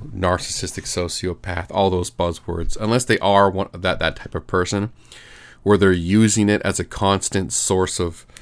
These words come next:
it's like a leash that they yank on just to, like, get you, just to turn here, turn here, and they just keep yanking that leash, and then the leash gets shorter and shorter and shorter till basically you can't do anything, and then all they're doing every single day is, like,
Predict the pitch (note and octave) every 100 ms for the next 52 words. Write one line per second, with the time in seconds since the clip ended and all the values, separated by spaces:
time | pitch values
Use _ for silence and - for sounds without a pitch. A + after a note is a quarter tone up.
0 | - - - - - - - A2+ - F#2
1 | F2 G2+ G#2+ - - E2+ F#2+ G2 - G#2+
2 | G#2 A2 - - - - G2+ G2 - -
3 | G2 F#2 - - _ _ - - - -
4 | - A2 G2+ F#2+ G#2 G#2+ G#2+ - G#2 G2
5 | G#2 G2 F2 G2 - G#2 - F#2+ G2+ G2+
6 | G2+ E2 G2 G2+ G2 F#2 F2+ F#2+ G#2 -
7 | D#2 - G#2+ G2+ G#2+ E2+ - G2+ G2 F#2
8 | F#2 - F#2+ G2 - - - - G2 G2+
9 | G2 F#2+ F2+ G#2 D#2+ F2+ G2 G2 G2+ G#2
10 | F2+ E2+ G2 F#2+ F#2+ E2 G2 G2 F#2+ G2+
11 | - G#2 F#2+ F#2 F#2+ F#2 - F2+ F2